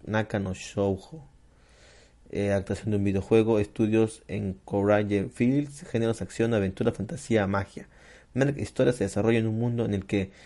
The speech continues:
conviven humanos y monstruos. El protagonista Yu es un sanador aprendiz y posee la habilidad de domar monstruos. En una búsqueda para recuperar los recuerdos de Merc, una niña confinada en una botella, la pareja se embarca en un viaje.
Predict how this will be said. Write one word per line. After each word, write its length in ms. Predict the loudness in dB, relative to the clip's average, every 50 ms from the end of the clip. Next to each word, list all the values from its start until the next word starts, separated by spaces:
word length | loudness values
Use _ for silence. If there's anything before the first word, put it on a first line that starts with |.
| -20 -20 _ _
conviven 400 | -6 -2 0 2 2 2 2 0
humanos 400 | 0 0 0 0 0 0 -2 -4
y 20 | -4
monstruos. 440 | -4 -4 -4 -6 -10 -16 -16 -14 -10
El 80 | -8
protagonista 580 | -6 -6 -6 -6 -6 -4 -4 -4 -2 -2 0 0
Yu 280 | 0 2 0 0 -2 -4 -12 -20 -20 -20 -20 _ -6
es 200 | -6 -4 -2 -2
un 100 | -4 -2
sanador 540 | -2 -2 -2 0 2 2 2 2 0 -2 -6 -16 _ _
aprendiz 600 | -6 -4 -4 -2 -2 -4 -2 -2 -2 -2 -2 -4
y 120 | -6 -8
posee 320 | -6 -6 -8 -6 -4 -2 0
la 100 | 2 2
habilidad 380 | 2 2 2 2 2 2 4
de 100 | 4 4
domar 360 | 2 2 0 0 0 0 2 2
monstruos. 500 | 2 0 0 -2 -6 -12 -12 -14 -14 -18 -20 -20 -20 -20 -20 -20 -20 -20 _ -20 -14 _ -4
En 180 | -2 -2 0
una 140 | 0 0 0
búsqueda 480 | 0 0 -2 -2 0 2 4 4 4 4
para 160 | 2 0 -2
recuperar 360 | -4 -8 -8 -2 0 0 0
los 100 | 0 0
recuerdos 560 | -2 -4 0 2 2 2 4 2 0 -2 -4 -6
de 80 | -6 -2
Merc, 360 | -2 -2 -2 -4 -6 -10 -20 -14 -8
una 180 | -6 -4 -4
niña 320 | -2 -2 -2 -2 -2 -4 -6 -8 -16 -20 -20 -20 -20 -20 -20 -10
confinada 440 | -6 -4 -4 -4 -2 -2 0 0 0
en 80 | 0 0
una 100 | 0 0
botella, 580 | 0 -2 -2 0 0 2 4 2 2 0 -4 -10 -18 -20 _ _ _ -20 -6 -4
la 160 | -2 -2 0
pareja 280 | 0 -2 -2 -2 -4
se 140 | -4 -4 -6
embarca 580 | -6 2 4 4 4 4 4 0 -2 -4 -6 -8 -10
en 220 | -10 -8 -4 -2
un 220 | -2 0 0 -2 -2
viaje. 340 | -2 -4 -4 -4 -6 -8